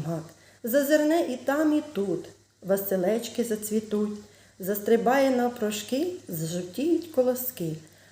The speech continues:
А як пройдеться поволі, заряхтять листочки в полі. Біле поле полотняне рушником барвистим стане.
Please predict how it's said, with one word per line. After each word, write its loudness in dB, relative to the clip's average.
А -2
як 2
пройдеться 2
поволі, 2
заряхтять 2
листочки 0
в -2
полі. -2
Біле 0
поле 0
полотняне 0
рушником 2
барвистим -2
стане. -2